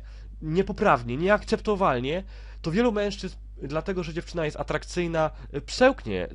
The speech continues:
ten cały syf, który będzie mu oferować kobieta i on to zrobi tylko po to, żeby z nią być. I to znowu wynika z braku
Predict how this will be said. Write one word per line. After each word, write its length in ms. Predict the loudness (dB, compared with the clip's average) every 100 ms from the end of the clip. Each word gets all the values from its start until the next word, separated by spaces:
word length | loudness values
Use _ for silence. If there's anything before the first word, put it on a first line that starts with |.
| -12 -8
ten 160 | -6
cały 320 | -4 -4 -4
syf, 440 | -4 -4 4 4 2
który 220 | -4 -4
będzie 280 | -4 -4 -4
mu 240 | -2 -4 -6 -14 -14 -8
oferować 540 | -6 0 0 2 0 -2
kobieta 560 | -4 0 2 2 0 -2 -12 -10 -2
i 100 | -2
on 100 | 0
to 100 | 0
zrobi 240 | 0 0
tylko 240 | -2 -2
po 120 | -2 -4
to, 100 | -4
żeby 200 | -4 -2
z 60 |
nią 180 | -2 0
być. 320 | 2 0 -2 -14 -14 -10
I 80 | -6
to 160 | -4 -2
znowu 480 | -2 -2 -2 -4 -6 -12 -12
wynika 680 | -6 -4 -2 -2 0 0 -2 -14 -14 -14 -14 -14 -14 -12
z 160 | -10 -8
braku 600 | -2 0 0 -2 -6